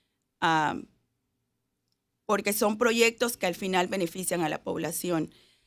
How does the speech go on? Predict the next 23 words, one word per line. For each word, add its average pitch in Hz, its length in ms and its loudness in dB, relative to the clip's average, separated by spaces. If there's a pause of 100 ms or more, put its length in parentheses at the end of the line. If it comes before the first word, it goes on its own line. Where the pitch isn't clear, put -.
(240)
La 180 160 0
cosecha 240 440 4
de 190 160 4
agua 190 380 4
es 208 220 -4
algo 196 360 0
que 165 400 -2 (480)
debería 214 520 6
ser 196 200 0
entablado 156 540 -2
aquí, 160 320 -2
debería 175 540 2
ser 185 400 0
ejecutado 175 680 0
aquí 165 160 -4
en 165 100 -4
Panamá, 151 360 -6
sería 170 320 0
magnífico. 165 760 -4 (640)
Tener 185 400 2
casas 214 520 4
que 175 160 -6
cuando 170 600 0